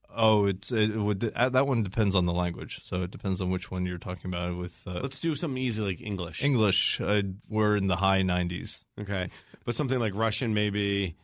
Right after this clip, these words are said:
Speaker 1: Oh, I'd say we're still in the eighty-five, ninety realm. Other languages, maybe if you think of, like, Hausa, it's, uh, probably in the fifty percent realm.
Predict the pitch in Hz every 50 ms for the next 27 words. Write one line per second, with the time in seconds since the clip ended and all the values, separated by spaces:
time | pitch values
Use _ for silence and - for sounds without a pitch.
0 | _ - - 175 185 170 - - 135 127 127 123 120 110 - - 123 117 113 107
1 | 107 104 - - - - - - 117 113 113 113 107 104 101 101 101 101 98 98
2 | 98 98 92 90 90 87 104 127 131 - _ _ _ _ _ _ _ _ _ _
3 | _ _ _ _ _ - 120 113 110 110 - - 104 98 98 101 95 98 95 95
4 | 98 95 95 92 95 95 98 98 98 101 104 98 - - _ _ _ _ _ _
5 | - 110 107 110 101 101 101 98 98 95 95 92 95 98 95 92 92 95 95 95
6 | 95 95 95 92 90 - 92 90 - 101 98 92 - 95 90 87 87 92 - -
7 | 87 87 80 - - - 104 98 95 87 - 92 90 90 95 110 117 104 95 90
8 | - - - - 92 90 90 90 90 98 110 135 - - _ _ _ _ _ _
9 | _ _ - - 110 98 - 110 107 98 95 95 92 92 87 - - 95 - -
10 | 104 - - - - 90 87 - 90 92 90 90